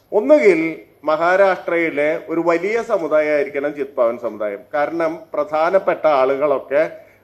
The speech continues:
ആ, ആ സമുദായത്തിൽ നിന്നാണ്. എവിടെ നോക്കിയാലും നോവലിസ്റ്റ്, നോവലുകൾ എ-, എഴുതുന്ന ആൾക്കാരെ നോക്കിയാൽ,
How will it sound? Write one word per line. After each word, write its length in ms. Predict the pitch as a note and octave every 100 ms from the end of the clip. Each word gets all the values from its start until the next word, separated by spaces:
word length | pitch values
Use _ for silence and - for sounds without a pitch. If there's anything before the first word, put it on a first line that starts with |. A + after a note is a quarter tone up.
| -
ആ, 120 | C#3+
ആ 360 | D3 D3 C#3+ D3+
സമുദായത്തിൽ 540 | D3+ C#3+ C#3 C#3 C3+ C#3
നിന്നാണ്. 240 | C3+ B2+
എവിടെ 260 | C3+ D#3+ G#3+
നോക്കിയാലും 500 | G#3+ G3 D#3 A#2 G#2+ -
നോവലിസ്റ്റ്, 760 | C3+ D3 D#3 E3 E3+ E3+ E3
നോവലുകൾ 840 | D3+ D3 D#3+ F3 E3+ E3+ F3 - D#3
എ-, 160 | D3+
എഴുതുന്ന 400 | D3+ D3+ D#3 D#3
ആൾക്കാരെ 400 | D3+ C#3+ D3 C#3+
നോക്കിയാൽ, 460 | C#3+ C3 C3 C#3